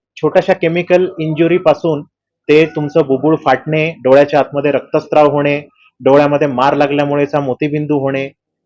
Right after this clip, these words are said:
पडदा पाठीमागे निघून घेणे, पडद्याच्या समोर रक्तस्राव होणे यासारख्या गंभीर समस्या सुद्धा आपल्याला दिसून येतात. लोकांसाठी आव्हान आहे की यावेळेसच्या प्र-, प्रकाशाच्या उत्सवामध्ये कोणाच्या आयुष्यामध्ये अंधार न येऊ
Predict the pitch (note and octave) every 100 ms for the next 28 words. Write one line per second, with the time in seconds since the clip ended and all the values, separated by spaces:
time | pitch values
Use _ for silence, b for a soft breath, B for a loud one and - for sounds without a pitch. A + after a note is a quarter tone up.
0 | _ C3+ C3+ D#3+ D#3 C#3+ D#3 D3 D3 C#3
1 | C3 C3+ B2+ B2 - B2+ C3+ C#3+ D3+ C#3+
2 | C#3+ E3 C#3+ - C3 - B2+ A#2+ A#2 A#2+
3 | A#2+ C3+ D3 C#3+ D#3 C3+ C3+ D#3 D3 D3
4 | C#3+ - C#3+ C3+ - C3+ - B2 F3 C4
5 | _ A#2 - A2 F2 - - _ _ _
6 | _ - - E3+ E3+ E3+ F3 C#3 D3 D3+
7 | D3+ C#3+ D#3 C#3+ C3+ D3 D#3 D#3 D#3+ D#3
8 | D#3+ - - - - A#2+ D3 D3 D3+ D3+
9 | C#3+ - D3 D3+ D3 C#3 B2 E3 _ _
10 | _ - C#3 D#3 D3+ D#3 D3+ C#3+ D#3+ D#3
11 | D#3+ C3 B2+ C#3 D3+ D3 C3+ G#2